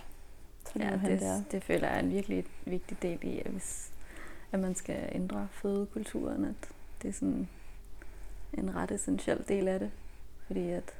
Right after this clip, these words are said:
Speaker 2: så meget handler om kontrol og være på den sikre side, og vi gør lige det her for at, ja, vi skal
Speaker 1: At
Speaker 2: ikke gøre for
Speaker 1: forhindre
Speaker 2: lidt.
Speaker 1: su-, sygdom og død.
Speaker 2: Ja.
Speaker 1: Ja.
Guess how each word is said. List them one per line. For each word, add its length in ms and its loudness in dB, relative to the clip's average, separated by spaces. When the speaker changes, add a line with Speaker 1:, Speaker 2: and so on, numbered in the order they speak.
Speaker 2:
så 140 -2
meget 220 2
handler 380 2
om 120 2
kontrol 440 0
og 80 4
være 120 6
på 120 0
den 80 2
sikre 340 4
side, 560 4
og 60 2
vi 80 2
gør 180 6
lige 160 6
det 160 6
her 200 4
for 240 2
at, 200 4
ja, 160 0
vi 80 2
skal 140 4
Speaker 1:
At 20 12
Speaker 2:
ikke 100 6
gøre 140 12
for 60 12
Speaker 1:
forhindre 280 12
Speaker 2:
lidt. 100 10
Speaker 1:
su-, 460 4
sygdom 380 8
og 120 2
død. 160 6
Speaker 2:
Ja. 200 6
Speaker 1:
Ja. 120 4